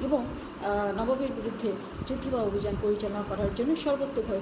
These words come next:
প্রস্তুতি তারা গ্রহণ করে রাখল। ইংরেজ ইস্ট ইন্ডিয়া কোম্পানি, এবার আসো আমরা পলাশির যুদ্ধ সম্পর্কে আলোচনা করি। এটা ছিল, আহ, শর্ত, এবার হলো পলাশির যুদ্ধ। পলাশির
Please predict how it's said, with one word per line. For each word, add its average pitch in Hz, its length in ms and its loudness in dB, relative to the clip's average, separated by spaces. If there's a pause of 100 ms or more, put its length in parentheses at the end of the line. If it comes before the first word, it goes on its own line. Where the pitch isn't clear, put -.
প্রস্তুতি 208 420 -2
তারা - 140 -2 (100)
গ্রহণ 202 300 -2
করে 302 160 2 (260)
রাখল। 170 260 -6 (800)
ইংরেজ 269 220 4
ইস্ট 294 180 -2
ইন্ডিয়া 294 240 2
কোম্পানি, 294 340 0 (300)
এবার 247 200 4
আসো 220 200 -2
আমরা 208 260 0 (120)
পলাশির 202 400 0
যুদ্ধ 202 220 -2
সম্পর্কে 233 400 -4
আলোচনা 233 420 -2
করি। 330 140 0 (440)
এটা 247 160 0
ছিল, 254 200 -2
আহ, 226 420 0
শর্ত, 269 480 -2
এবার 233 200 0
হলো 220 220 2 (220)
পলাশির 233 380 0 (100)
যুদ্ধ। - 220 -6 (1700)
পলাশির 247 360 2